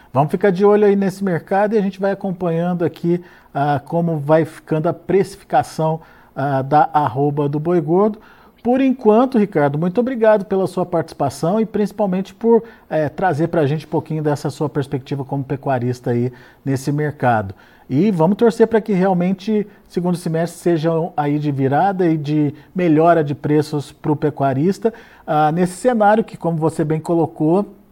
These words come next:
é, nem, nenhum, nenhum do, dos,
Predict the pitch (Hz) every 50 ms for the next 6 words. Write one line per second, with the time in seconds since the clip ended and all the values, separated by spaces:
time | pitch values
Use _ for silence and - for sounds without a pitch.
0 | _ _ _ _ _ _ _ _ - 208 190 156 147 147 139 139 139 143 156 185
1 | 214 220 214 208 208 170 156 165 196 247 247 214 202 233 277 285 - - - -
2 | 143 156 190 214 202 208 226 254 262 254 214 202 185 170 165 156 156 151 151 143
3 | 139 127 - -